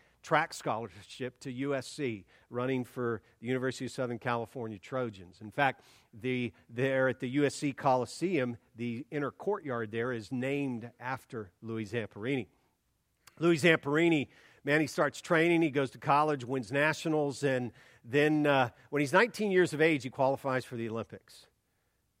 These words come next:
And he's so excited, he's thinking, "This is it, man. I'm gonna, I'm, this is what I've been running for and chasing after."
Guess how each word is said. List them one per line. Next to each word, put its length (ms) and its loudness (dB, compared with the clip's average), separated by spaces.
And 80 -10
he's 140 -8
so 200 -4
excited, 460 -4
he's 160 -10
thinking, 280 -10
"This 180 -12
is 140 -10
it, 200 -4
man. 220 -14
I'm 100 -12
gonna, 280 -8
I'm, 200 -14
this 200 -10
is 100 -8
what 140 -2
I've 100 -2
been 140 -8
running 280 -2
for 420 0
and 280 -6
chasing 460 0
after." 500 0